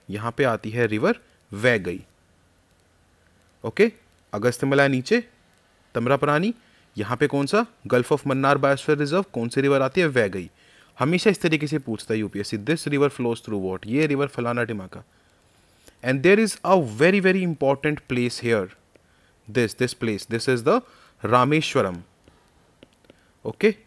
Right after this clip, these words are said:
रामेश्वरम। राम मेरे ईश्वर हैं, जो राम के ईश्वर हैं, रामेश्वरम। ओके, now let us look at it, this space in a bit of a detail।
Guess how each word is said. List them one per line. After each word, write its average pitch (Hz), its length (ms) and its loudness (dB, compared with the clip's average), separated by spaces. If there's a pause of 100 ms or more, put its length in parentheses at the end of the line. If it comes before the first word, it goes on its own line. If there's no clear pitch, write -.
(120)
रामेश्वरम। 120 720 0 (2250)
राम 117 280 2
मेरे 139 240 2
ईश्वर 123 340 -2
हैं, 190 140 -6 (1300)
जो 139 140 2
राम 117 220 2
के 117 160 -2
ईश्वर 104 280 -4
हैं, 98 120 -4
रामेश्वरम। 110 680 -2 (1200)
ओके, 202 280 2 (320)
now 170 260 6 (180)
let 147 180 0
us 226 180 2
look 135 200 2
at 131 200 0 (380)
it, 147 220 4 (200)
this 165 240 0
space 131 360 -2 (280)
in 170 140 0
a 147 80 -8
bit 135 120 -2
of 113 140 -2
a 165 60 2
detail। 107 460 -6